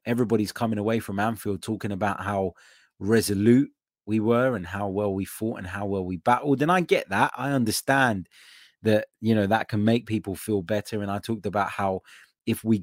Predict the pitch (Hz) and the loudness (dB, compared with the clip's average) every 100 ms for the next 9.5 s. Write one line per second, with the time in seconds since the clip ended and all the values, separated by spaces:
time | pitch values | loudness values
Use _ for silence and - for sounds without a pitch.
0 | - - 139 127 90 - - 127 131 110 | -2 6 8 8 6 -4 4 4 4 2
1 | 101 92 80 - _ _ _ _ _ - | -2 -6 -8 -14 _ _ _ _ _ -2
2 | 117 107 110 104 90 113 104 104 101 98 | -2 0 -2 -2 -2 -2 -2 -4 -6 -8
3 | 104 95 - 120 110 92 - 113 98 - | -10 -10 -6 -4 -4 -6 -8 -8 -8 -8
4 | 101 85 - _ 98 - 113 113 107 98 | -8 -10 -20 _ -18 -8 -2 -2 -2 -8
5 | - 98 90 87 - - - _ 110 110 | -8 -6 -4 -6 -10 -20 -20 _ -4 -2
6 | 107 90 113 117 104 104 104 113 107 107 | -2 -2 4 4 4 0 -2 -2 -4 -4
7 | 101 101 92 90 104 95 90 90 90 - | -4 -4 -6 -6 -6 -6 -6 -8 -8 -6
8 | 110 101 - _ _ _ _ _ 104 101 | -4 -4 -6 _ _ _ _ _ -4 -2
9 | 95 - 107 98 92 | -4 -4 -4 -4 -6